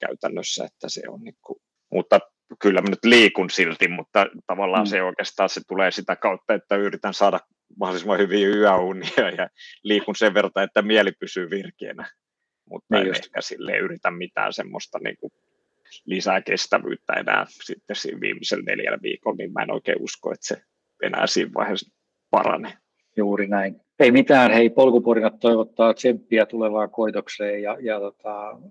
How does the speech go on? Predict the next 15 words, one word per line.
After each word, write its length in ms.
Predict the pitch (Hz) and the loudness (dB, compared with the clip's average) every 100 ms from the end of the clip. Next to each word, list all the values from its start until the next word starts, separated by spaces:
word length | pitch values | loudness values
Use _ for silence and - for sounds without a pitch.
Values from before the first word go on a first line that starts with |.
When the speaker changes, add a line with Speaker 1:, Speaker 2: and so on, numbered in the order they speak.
| 185 _ _ _ - | _ _ _ _ -2
Speaker 2:
pidä 180 | 113 110 | 0 0
itsesi 480 | 107 - 104 110 _ | -4 -8 -8 -10 _
terveenä 580 | - 147 143 117 113 110 | 2 4 4 0 0 0
varsinkin 540 | 113 113 107 104 104 107 | -2 -2 -4 -6 -8 -8
nyt 140 | 107 | -12
sitten 300 | - - 107 | -12 -8 -4
viimeiset 520 | 113 107 101 98 _ - | -4 -4 -8 -8 _ -4
päivät 360 | 113 104 98 - | 0 0 -2 -6
ja 80 | 101 | -4
viikot 400 | 104 101 110 - | -4 -2 -4 -4
tässä 320 | 113 - 107 | -4 0 0
ennen 200 | 104 107 | 0 0
kilpailua 640 | 117 104 - 117 110 104 | 2 2 2 2 2 0
ja, 180 | - - - - - - - _ _ | -4 -10 -12 -14 -12 -14 -18 _ _
ja 240 | - - | -14 -12